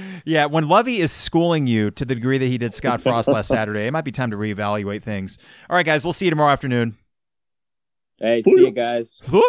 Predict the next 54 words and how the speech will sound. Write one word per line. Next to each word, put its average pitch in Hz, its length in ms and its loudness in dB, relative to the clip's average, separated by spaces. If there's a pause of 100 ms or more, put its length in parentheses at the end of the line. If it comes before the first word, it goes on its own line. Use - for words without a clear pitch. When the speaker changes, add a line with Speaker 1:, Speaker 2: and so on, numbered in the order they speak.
(160)
Speaker 1:
ya. 427 80 -2 (120)
Isaac 160 340 0
and 151 100 -8
Trevor 160 320 0
helping 151 240 0
out 147 160 2
here 147 100 2
on 143 60 0
the 135 60 -2
two 160 140 -2
hundred 143 180 0
level. 139 340 4
I'm 143 180 2
gonna 127 140 0
go 110 200 2
make 107 180 -2 (160)
a - 60 -4
drink 92 360 -6
'cause, - 600 -8 (680)
wow, 98 420 -2
I'm 123 140 -4
puckered 107 300 0
up. 98 220 0
That's 123 200 0
some 117 140 0
nervous 110 300 2
energy 107 360 0
after 101 180 -4
that 101 180 -4
game. 107 200 -6
You 120 60 -4
gotta 151 260 4
win. 117 260 0
You're 107 120 -2
three 110 240 -2
and 104 80 0
oh. 98 180 0
You're 101 140 -8
gonna 107 120 -6
remain 113 380 0
in 127 80 0
the 120 60 -4
top 107 240 -2
ten 95 340 -8 (340)
and 110 120 -8
set 131 200 0
up 104 60 -4
the 120 100 -2
matchup 107 300 0
that - 100 -12
you 110 80 -6
wanted 107 220 0
against 92 260 -6
Baylor. 120 440 2